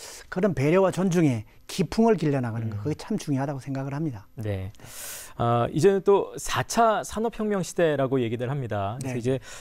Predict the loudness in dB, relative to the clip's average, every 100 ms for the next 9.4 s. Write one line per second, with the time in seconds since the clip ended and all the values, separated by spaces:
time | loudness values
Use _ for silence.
0 | -4 0 2 0 0 -2 0 0 -2 -2
1 | -4 -2 2 2 2 0 0 2 2 0
2 | 0 0 0 -6 -6 -4 -4 -4 -6 -6
3 | -6 -6 -2 -2 0 0 0 -4 -20 -20
4 | -6 -2 -2 2 6 6 4 0 -2 -2
5 | -2 -2 -2 0 2 2 2 -4 -2 0
6 | 0 -2 -4 -4 -2 -4 -4 -4 -4 -2
7 | -2 -2 -4 -4 -2 0 0 0 -2 -2
8 | -2 0 -2 -2 -4 -6 -4 -4 -6 -6
9 | -8 -10 -14